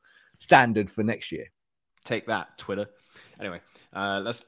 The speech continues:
Speaker 2: look back to the, uh, the game yesterday.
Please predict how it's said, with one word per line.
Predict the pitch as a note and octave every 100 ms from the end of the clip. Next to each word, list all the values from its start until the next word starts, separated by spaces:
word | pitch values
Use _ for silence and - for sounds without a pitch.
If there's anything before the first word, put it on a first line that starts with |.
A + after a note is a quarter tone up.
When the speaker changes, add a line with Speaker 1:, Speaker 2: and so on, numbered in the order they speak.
| _
Speaker 2:
look | D3 - -
back | A#2+ - -
to | B2+ A#2
the, | A2 A2 G#2+ G#2 G2+ - -
uh, | G2+ F#2+ F2+
the | G2
game | - G#2 F#2+
yesterday. | F#2+ G2 - F#2+ F#2+ F#2 F#2+